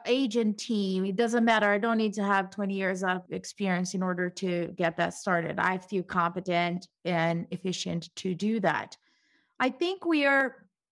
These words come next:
all writing history here and setting the standard. And I really commend you for sharing a quote unquote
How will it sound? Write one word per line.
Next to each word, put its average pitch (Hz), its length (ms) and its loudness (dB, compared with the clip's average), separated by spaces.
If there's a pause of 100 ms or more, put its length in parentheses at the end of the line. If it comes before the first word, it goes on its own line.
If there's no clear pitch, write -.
(480)
all 247 440 4
writing 220 760 0 (120)
history 190 760 -2
here - 280 -6 (100)
and 196 240 -4
setting 202 380 2
the 190 160 -2
standard. 190 540 0
And 190 120 0
I 220 100 4
really 381 240 2
commend 247 500 2
you 226 180 -2 (160)
for 220 180 0
sharing 214 680 0 (360)
a 233 140 2 (140)
quote 311 240 4
unquote 262 500 0